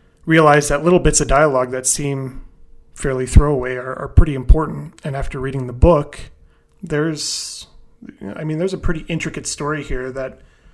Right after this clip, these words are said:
I think is often overlooked because of the science behind it, but it was super fun to just take notes throughout the whole game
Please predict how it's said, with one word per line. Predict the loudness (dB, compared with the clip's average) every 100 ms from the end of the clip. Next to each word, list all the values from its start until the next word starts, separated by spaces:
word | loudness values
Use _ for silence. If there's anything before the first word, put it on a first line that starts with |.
| _ _
I | -10
think | -6 -4
is | 0
often | -2 -2 -4
overlooked | -2 -2 -4 -4
because | -8 -6 -6
of |
the | -4
science | -4 -6 -8
behind | -6 -2 -2 -4
it, | -2 2
but | 2 0
it | -6
was | -4 -2
super | -2 0 0
fun | 0 -2 -8
to | -8 -8 -10 _ _ -20 -4
just | -2 -2
take | 0 0 0
notes | -2 -2 -2 -2
throughout | -2 -2
the |
whole | -4 -4
game | -6 -8 -12 -16